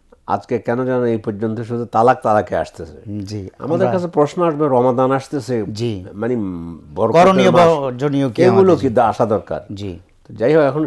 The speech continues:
Speaker 1: আমরা এখানে তো আর অত কথা বলতে পারবো না, আমি ওইটাই বলছি। আপনি তিন তালাক দিয়েছেন, এটা আমার ফতোয়া নয়, এক
Speaker 2: জি।
Speaker 1: বৈঠকে।
Speaker 2: জি।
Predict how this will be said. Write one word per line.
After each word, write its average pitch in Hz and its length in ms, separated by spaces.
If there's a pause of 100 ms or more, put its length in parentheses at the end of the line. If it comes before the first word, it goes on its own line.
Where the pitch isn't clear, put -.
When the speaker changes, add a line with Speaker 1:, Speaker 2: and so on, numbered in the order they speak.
(140)
Speaker 1:
আমরা 127 420
এখানে - 260
তো 147 120
আর 139 60
অত 110 180
কথা 107 240
বলতে 110 280
পারবো 107 260
না, 165 140 (580)
আমি 107 100
ওইটাই 113 300
বলছি। 117 460 (540)
আপনি - 260
তিন 120 260
তালাক 135 240
দিয়েছেন, 131 480 (240)
এটা 113 220
আমার 113 220
ফতোয়া 123 400
নয়, 78 200 (220)
এক 104 160
Speaker 2:
জি। 104 80
Speaker 1:
বৈঠকে। 110 440 (200)
Speaker 2:
জি। 92 260